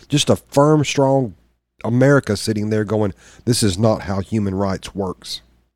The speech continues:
This is not how peace works. This is not how freedom and liberty work." And we've trained enough generations by being apathetic,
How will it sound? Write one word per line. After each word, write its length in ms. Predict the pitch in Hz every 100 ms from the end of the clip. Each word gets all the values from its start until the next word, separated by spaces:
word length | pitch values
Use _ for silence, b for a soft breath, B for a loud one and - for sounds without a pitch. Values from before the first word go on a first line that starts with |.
| _ _ _ _ _ _ _ _ _ _ _ _ _ _ _ _ _ _ _ _ _
This 140 | - 110
is 160 | 123
not 260 | 107 123 -
how 240 | 98 117
peace 540 | 107 - 127 117 - -
works. 480 | 107 98 - - - _ _ _ _
This 160 | - 117
is 120 | 123
not 160 | 131 117
how 160 | 110
freedom 400 | 110 - 120 120
and 120 | 107 101
liberty 360 | 110 101 98
work." 480 | 82 87 104 - - _ _ _ _ _ _ _ _ _ _ _ _ _ _ _ _ _ _ _ _ _ _ _ _ _ _ _ _ _ _ _ _ _ _ _ _
And 100 | 110
we've 120 | 117
trained 340 | 117 - 120 113
enough 320 | 104 131 131
generations 720 | - 147 135 135 135 113 107
by 200 | 90 104
being 340 | 98 110 107 101
apathetic, 680 | - 143 - 147 143 120 -